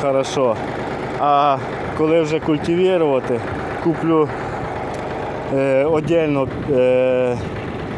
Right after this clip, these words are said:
е, ці дві широких лишаться, які в мене по сорок сантиметрів захват, тут отакі лапи стоять. А куплю ще п'ять по двадцять сім сантиметрів, ці стріли.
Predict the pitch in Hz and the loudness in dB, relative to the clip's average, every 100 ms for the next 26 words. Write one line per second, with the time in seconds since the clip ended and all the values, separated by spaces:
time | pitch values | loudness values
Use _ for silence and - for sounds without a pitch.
0 | - - - - - - - 127 123 - | -8 -8 -8 -8 -8 -8 -4 -2 -2 0
1 | 175 165 147 160 156 151 - 160 160 156 | 0 0 0 2 2 2 2 2 4 2
2 | 147 120 151 156 156 180 175 190 185 175 | -2 0 2 2 2 -2 2 2 0 -2
3 | - 143 143 165 160 160 151 147 143 139 | -6 -4 -2 0 0 0 0 2 2 2
4 | 127 147 143 160 151 143 - - - - | 0 -2 0 2 2 0 -4 -8 -8 -8
5 | - - - 143 139 156 151 143 147 139 | -8 -6 0 0 2 0 2 0 -2 0
6 | 143 139 151 151 147 - 139 139 135 - | -2 -2 2 2 0 -4 -2 -2 -4 -4
7 | 139 135 135 131 - 135 135 139 143 - | 0 0 2 0 -2 -2 0 0 -2 -4
8 | 139 135 139 131 - - - - - 127 | -2 -2 -2 -4 -8 -8 -10 -8 -4 -2
9 | 175 175 175 151 - 160 139 - - - | 0 0 0 -2 0 -2 -2 -6 -8 -8
10 | - 151 175 185 180 - - - - - | -6 -2 0 0 -2 -6 -8 -8 -8 -4
11 | 143 135 151 147 147 131 151 135 - 117 | -4 0 0 0 -4 -2 -2 -2 -2 -2
12 | 123 117 110 101 110 107 139 127 - 135 | -2 -2 -2 -2 -4 -2 -4 -4 -4 -2
13 | 123 107 | 0 0